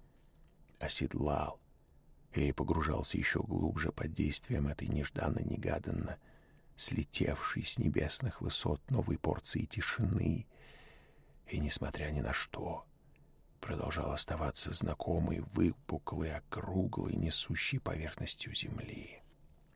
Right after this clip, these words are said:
И всё это происходило вне пределов слышимого, видимого, ощутимого,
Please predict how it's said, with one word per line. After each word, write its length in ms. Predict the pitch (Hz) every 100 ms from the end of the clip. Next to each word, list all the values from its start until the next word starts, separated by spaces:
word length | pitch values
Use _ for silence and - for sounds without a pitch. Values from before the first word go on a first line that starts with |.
| - - - - - - - - -
И 80 | -
всё 220 | - 139
это 180 | 131 113
происходило 680 | 107 110 - 107 104 101 92
вне 320 | 82 90 98
пределов 480 | - 85 85 80 -
слышимого, 800 | - 90 85 - 55 - 73 - - -
видимого, 720 | - 71 71 - 90 - - - - -
ощутимого, 1040 | 71 - - - - - - - -